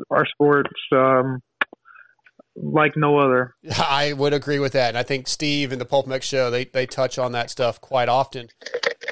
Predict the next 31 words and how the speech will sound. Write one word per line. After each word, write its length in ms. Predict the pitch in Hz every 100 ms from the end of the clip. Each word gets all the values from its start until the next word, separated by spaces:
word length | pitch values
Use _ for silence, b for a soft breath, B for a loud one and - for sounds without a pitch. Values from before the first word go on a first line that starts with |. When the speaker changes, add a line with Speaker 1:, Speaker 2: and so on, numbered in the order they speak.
| -
Speaker 2:
Uh, 220 | - 165 170
he 300 | 160 202 208
also 460 | 254 294 311 233
said, 580 | - - 190 180 175 156
Cheyenne, 460 | - - 175 170 165
that 120 | 156
he 80 | 156
was 100 | 156
kinda 220 | - 269
bummed 420 | 165 170 160 180 170
he 120 | 180
didn't 260 | 156 170
withhold 440 | 156 - - 175 160
a 60 |
year 480 | 143 131 127 123 123 - _ _ _ _ -
with, 140 | 143
from 160 | - 180
the 80 | 143
G 160 | 175
N 60 | 170
C 280 | 226 247 180
'cause 140 | 160
he 40 | 156
feels 180 | 208
like 80 | 180
he'd 100 | 160
have 160 | 160 170
this 140 | 139
big 240 | 135 165 -
points 320 | 160 170 -
lead. 420 | 139 131 123 -